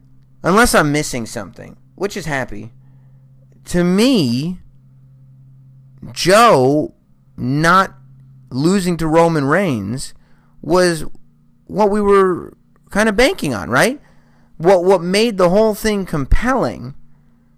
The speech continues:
was Joe not having lost to Roman Reigns. Roman Reigns going through all these people and not Samoa Joe.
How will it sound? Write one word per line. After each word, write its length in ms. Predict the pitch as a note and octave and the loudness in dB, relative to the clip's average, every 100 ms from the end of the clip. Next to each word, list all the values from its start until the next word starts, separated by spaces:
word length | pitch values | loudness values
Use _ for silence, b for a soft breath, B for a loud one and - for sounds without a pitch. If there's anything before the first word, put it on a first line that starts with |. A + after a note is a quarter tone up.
| _ _ _ _ _ _ | _ _ _ _ _ _
was 340 | C#3 E3 D3+ B2 | -2 0 0 -4
Joe 760 | B2 D#3 F#3 F3+ F3 E3 - _ _ _ _ _ - | -4 2 4 4 4 0 -6 _ _ _ _ _ -10
not 460 | B2 C3+ D3+ F3 D#3+ | -4 0 2 2 0
having 340 | D3+ D#3 D#3 | -2 0 -2
lost 520 | B2 A2+ B2+ - - - - _ _ _ _ _ _ - | -2 -2 -4 -8 -18 -20 -20 _ _ _ _ _ _ -2
to 140 | D3 | 0
Roman 340 | C3+ C#3+ C#3+ | 2 2 2
Reigns. 500 | C#3+ E3+ D#3 G2+ - - b b | 0 -2 -2 -6 -16 -20 b b
Roman 380 | C3 D3+ E3+ D#3+ | 2 4 4 2
Reigns 300 | D#3 D3+ D3 | 0 -2 -2
going 240 | D3+ C#3+ | -4 -4
through 300 | C#3 C#3 C3 | -6 -6 -6
all 280 | - C#3 E3 | 0 2 2
these 280 | D#3+ D3 - | 0 -4 -6
people 540 | A#2 G2+ - G2 A2+ b b b | -6 -6 -4 -4 -4 b b b
and 360 | - B2 A#2 A#2+ | -6 -4 -2 -2
not 420 | A2+ A2+ C3 - _ _ _ - - - _ - - A4+ - | -2 0 -2 -6 _ _ _ -20 -20 -20 _ -16 -4 -2 0
Samoa 340 | C#3+ C#3 C#3+ | 2 4 4
Joe. 420 | C3 E3+ F3+ - | 4 4 4 2